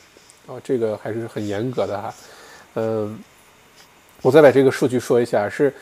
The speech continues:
悉尼机场从七月四号发布公告呢，每天只允许四百五十个人从海外进入澳洲，通过悉尼的，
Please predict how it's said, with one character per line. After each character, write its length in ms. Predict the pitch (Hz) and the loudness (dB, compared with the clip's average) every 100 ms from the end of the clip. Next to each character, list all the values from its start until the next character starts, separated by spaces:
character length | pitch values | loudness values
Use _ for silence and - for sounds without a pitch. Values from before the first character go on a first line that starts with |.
| - - | -20 -14
悉 180 | - 180 | 0 2
尼 100 | 175 | 4
机 120 | 185 | 2
场 160 | 160 123 | 2 0
从 160 | 139 | -2
七 180 | - 175 | -2 2
月 80 | 165 | 2
四 200 | - 175 | 4 4
号 120 | 139 | 4
发 140 | - | 2
布 120 | 139 135 | 0 0
公 140 | 135 | -2
告 220 | 147 127 | -2 -2
呢， 140 | 107 120 | -4 -4
每 220 | 127 117 | -2 -2
天 380 | 107 - 185 180 | -4 2 4 4
只 180 | - 120 | -2 -4
允 200 | 120 147 | -2 -4
许 200 | - 110 | -6 -8
四 360 | - - - 165 | -8 -8 -2 2
百 240 | 160 185 | 4 4
五 300 | 180 135 110 | 2 -2 -8
十 320 | - - 120 | -8 -6 -4
个 260 | 151 170 127 - - - - - | 2 2 2 -4 -20 -20 -20 -2
人 280 | 123 123 | 0 0
从 280 | 139 - 131 | 0 -2 -2
海 300 | - - 104 | -2 -2 0
外 180 | 127 135 | 2 2
进 220 | - 160 | 0 -4
入 120 | 123 | -2
澳 180 | 117 107 | 0 -2
洲， 220 | 107 107 - | -2 -6 -6
通 140 | - | -6
过 100 | 147 | -4
悉 220 | 131 - 147 | -4 -4 -4
尼 140 | 117 | -2
的， 220 | 120 117 | -2 -2